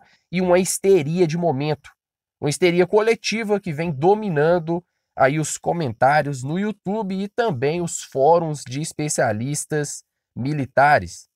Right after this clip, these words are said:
Então vamos entender isso daí, mas eu peço você que, por favor, deixe seu like, se inscreva no canal. E antes de comentar, vamos ver o vídeo todo e vamos entender o assunto a fundo. Então vamos lá. O drone, ele fez ali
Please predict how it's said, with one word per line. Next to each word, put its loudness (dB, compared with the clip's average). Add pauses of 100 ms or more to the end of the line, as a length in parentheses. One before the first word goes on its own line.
Então -4
vamos 0
entender -2
isso -6
daí, 2 (440)
mas 2
eu 4
peço 0
você 0
que, -10 (120)
por -6
favor, 0
deixe -4
seu -2
like, 2
se -8
inscreva -6
no -6
canal. 0 (320)
E 2
antes 4
de -4
comentar, 0
vamos -2
ver -4
o -4
vídeo -8
todo -2
e -6
vamos -6
entender -6
o 0
assunto -6
a 0
fundo. -6
Então -2
vamos -2
lá. -2 (600)
O 0
drone, 4 (280)
ele 2
fez -2
ali -4